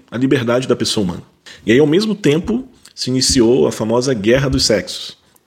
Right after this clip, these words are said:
E vários questionamentos sobre a diferença entre o homem e a mulher foram levantados nesse momento. Isso foi tema de várias discussões. Aquela visão do homem como o dominador, é, aquele que é violento, que violenta a mulher,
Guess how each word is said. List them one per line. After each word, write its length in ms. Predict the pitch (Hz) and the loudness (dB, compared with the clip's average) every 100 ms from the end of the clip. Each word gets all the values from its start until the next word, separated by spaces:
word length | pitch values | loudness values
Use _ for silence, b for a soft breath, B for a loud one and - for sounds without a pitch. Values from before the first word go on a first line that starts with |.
| - | -18
E 240 | 92 90 90 | -12 -10 -8
vários 420 | 90 101 127 123 | -4 0 0 -2
questionamentos 640 | 110 - 107 92 107 113 | -4 -4 -4 -2 -2 -2
sobre 360 | - 104 98 95 B B B - | -2 0 0 -2 B B B -10
a 100 | 90 | -6
diferença 600 | 98 101 98 101 - 101 | -2 0 0 0 0 -2
entre 220 | 95 - | -2 0
o 120 | 95 | 2
homem 380 | 107 120 113 95 | 4 4 2 0
e 20 | |
a 60 | 95 | -2
mulher 320 | 98 92 110 | -2 0 -2
foram 200 | - 107 | 0 0
levantados 640 | 113 123 117 113 113 92 | 0 -2 -2 0 0 -2
nesse 220 | 98 - | -4 -4
momento. 280 | 95 85 69 | -4 -8 -10
Isso 120 | - | -10
foi 100 | - | -8
tema 360 | 92 101 110 101 B B B | -4 -2 -2 -2 B B B
de 80 | 92 | -2
várias 260 | 107 113 | 0 0
discussões. 760 | 104 110 - - 101 95 87 - | 0 -2 -2 -2 0 0 -2 -4
Aquela 180 | - 101 | -2 0
visão 440 | 101 95 104 104 104 B B | 0 0 0 0 -4 B B
do 120 | 98 | -4
homem 320 | 101 107 104 95 | 0 2 2 0
como 380 | - 104 101 | -2 -2 0
o 40 | 101 | 0
dominador, 840 | 98 104 95 87 107 123 120 113 B B B | 0 0 0 2 4 6 4 2 B B B
é, 300 | 95 92 87 | -10 -8 -8
aquele 300 | 87 104 101 | -8 -6 -4
que 120 | - | -4
é 20 | |
violento, 680 | 87 90 87 123 117 104 - | -2 -2 0 2 2 -2 -8
que 120 | - | -10
violenta 480 | 98 101 95 123 117 | -2 0 0 0 -2
a 20 | |
mulher, 500 | 98 92 107 123 120 | -4 0 2 2 0